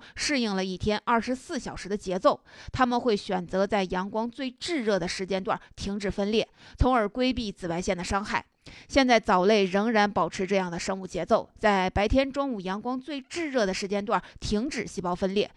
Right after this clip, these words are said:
和人一样歇个午觉。逃离阳光的假说恰恰强调了阳光对万物设定生物钟的重要性。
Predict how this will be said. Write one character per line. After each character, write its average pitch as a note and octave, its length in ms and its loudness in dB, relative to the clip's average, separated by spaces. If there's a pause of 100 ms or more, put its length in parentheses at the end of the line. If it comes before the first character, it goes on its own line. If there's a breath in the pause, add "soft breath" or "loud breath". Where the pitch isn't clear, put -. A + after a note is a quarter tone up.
(160 loud breath)
和 C4+ 160 4
人 A#3 180 2
一 A3 140 -2
样 C4 180 2 (200)
歇 - 260 0
个 G3 100 0
午 E3+ 140 -10
觉。 A3+ 180 4 (1400 soft breath)
逃 C#4+ 200 10
离 D#4+ 100 6
阳 C#4+ 180 4
光 D#4+ 140 4
的 D4 80 4
假 - 180 2
说 A#3+ 300 6
恰 B3 320 2
恰 A3+ 180 4
强 G3+ 380 -2
调 C#4 200 6
了 F#3+ 120 4
阳 F#3+ 200 -2
光 G#3+ 200 0
对 G3+ 180 2 (140)
万 A#3+ 240 4
物 G3 100 -8
设 G3 200 -2
定 F#3 120 -6
生 G3 240 -6
物 F3+ 60 -14
钟 G#3 220 -6
的 - 200 -2
重 B3 180 -4
要 G3+ 140 2
性。 A#3+ 200 -2